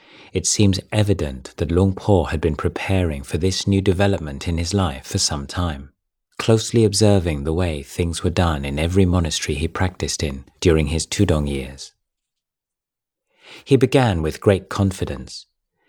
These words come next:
establishing a monastery broadly based upon Luang Pu Mun's monastery at Nong Pu, but also introducing certain adaptations inspired by practices he had seen elsewhere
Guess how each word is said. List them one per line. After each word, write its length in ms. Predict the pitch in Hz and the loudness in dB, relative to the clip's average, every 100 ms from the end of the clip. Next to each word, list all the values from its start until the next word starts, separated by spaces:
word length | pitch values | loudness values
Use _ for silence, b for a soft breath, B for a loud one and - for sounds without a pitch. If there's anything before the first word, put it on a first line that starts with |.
| b b | b b
establishing 720 | 98 - 107 101 107 104 110 98 | -2 0 2 4 4 2 2 2
a 40 | |
monastery 560 | 95 92 85 - - 71 | 4 2 0 -6 -6 -6
broadly 520 | - 92 95 92 90 | 0 4 4 4 0
based 440 | - 87 80 - | 0 -2 -2 -6
upon 340 | 82 85 80 80 | -6 -2 0 0
Luang 160 | 85 | 0
Pu 200 | 87 87 | 0 -2
Mun's 420 | 85 87 95 90 | 2 2 2 2
monastery 480 | 85 73 73 - 73 | -2 -4 -6 -4 -4
at 120 | 73 | -2
Nong 260 | 90 82 90 | 0 2 2
Pu, 360 | 90 87 69 - _ _ _ _ _ _ _ _ _ B B B | 4 4 4 -8 _ _ _ _ _ _ _ _ _ B B B
but 120 | 110 | 4
also 560 | 98 131 - 78 67 69 _ b b b | 6 2 -2 -6 -6 -10 _ b b b
introducing 720 | - 104 - 95 95 - - 80 | 0 2 2 2 2 0 -6 -4
certain 560 | - 101 92 - 90 - | 0 2 2 0 -2 -2
adaptations 960 | 98 92 85 - 90 85 - 69 - | -4 -4 -6 -4 -2 -2 -6 -10 -8
inspired 680 | - 87 - - 101 92 80 | -4 -2 -2 0 0 0 -2
by 140 | 76 | -8
practices 720 | 73 - 92 - 80 - 71 - | -6 -4 -4 -4 -6 -6 -6 -2
he 140 | 95 | 0
had 160 | 87 - | 2 0
seen 280 | - 90 - | 0 -2 0
elsewhere 600 | 101 98 - 78 69 | -2 -2 -4 -6 -6